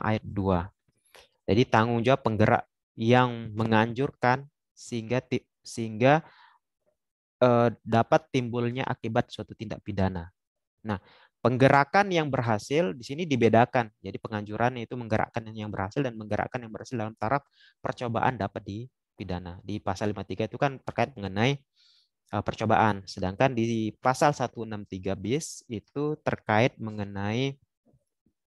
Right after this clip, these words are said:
eh, aturan-aturannya, ya. Nah, di sini, ya, pengaturan-pengaturan terkait mengenai, eh,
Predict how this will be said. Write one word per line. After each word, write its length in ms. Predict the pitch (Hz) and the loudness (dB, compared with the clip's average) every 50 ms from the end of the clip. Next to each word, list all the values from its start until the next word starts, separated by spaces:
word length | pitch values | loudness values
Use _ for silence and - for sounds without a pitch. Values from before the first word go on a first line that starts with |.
| _ _ _ _ _ _ _ _ _ _ _ _ _ _ _ _ _ _ _ _ _ _ _ _ _ _ _ _ - | _ _ _ _ _ _ _ _ _ _ _ _ _ _ _ _ _ _ _ _ _ _ _ _ _ _ _ _ -10
eh, 520 | 107 107 104 107 107 107 107 107 107 107 104 107 - _ _ _ _ _ _ _ _ _ _ _ _ _ _ _ _ _ _ _ _ _ - | -6 -4 -2 -2 -2 -2 -2 -2 -2 -2 -4 -6 -10 _ _ _ _ _ _ _ _ _ _ _ _ _ _ _ _ _ _ _ _ _ -4
aturan-aturannya, 880 | 120 - 123 139 135 - 120 120 - 131 135 127 127 117 98 90 87 - _ _ _ _ | -2 0 2 2 4 2 2 2 2 0 0 0 0 -2 -4 -6 -6 -12 _ _ _ _
ya. 240 | - - 95 95 - _ _ _ _ _ _ _ _ _ _ _ _ _ _ _ _ _ _ _ _ _ _ _ _ _ _ _ _ - | -12 -10 -10 -10 -12 _ _ _ _ _ _ _ _ _ _ _ _ _ _ _ _ _ _ _ _ _ _ _ _ _ _ _ _ 0
Nah, 80 | 117 117 | 0 2
di 80 | 113 | 2
sini, 400 | 113 - 127 117 127 165 226 233 - _ _ _ _ _ _ | 2 2 2 4 4 2 2 0 -4 _ _ _ _ _ _
ya, 160 | 95 104 120 | 0 0 0
pengaturan-pengaturan 1120 | - - 120 120 117 117 - 139 151 165 156 147 127 123 120 120 - - 117 123 131 139 | 2 0 2 2 2 4 4 2 2 2 2 0 0 2 0 0 2 2 2 2 2 2
terkait 320 | - - 120 - 139 143 - - | 0 -4 -2 0 2 2 2 0
mengenai, 480 | 127 120 117 113 110 117 117 117 117 127 - _ _ _ _ _ _ _ - | -6 -8 -8 -6 -4 -4 -4 -4 -6 -8 -12 _ _ _ _ _ _ _ -6
eh, 100 | 107 110 | -4 -2